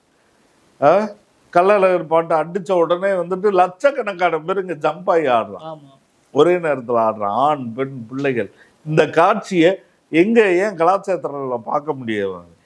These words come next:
Speaker 1: இவன் மண்ணு, இவன் வார்த்தை, இவன் தோல், இவன் கருவி, இவன் அடி, இவனுக்கு வேண்டிய அடி, இவனுடைய உணர்ச்சியை பாவிக்கிற அடி.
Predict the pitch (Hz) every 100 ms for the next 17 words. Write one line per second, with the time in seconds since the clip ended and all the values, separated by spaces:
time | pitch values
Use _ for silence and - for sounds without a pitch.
0 | _ _ 113 139 170 165 170 180 226 175
1 | 135 127 139 196 196 175 131 127 117 196
2 | 208 190 135 131 117 160 190 180 131 127
3 | 117 131 156 165 - _ _ _ _ _
4 | _ - 160 180 147 151 208 233 202 143
5 | 127 131 104 _ - 156 196 170 160 160
6 | 202 214 - 180 147 160 220 214 165 151
7 | 117 107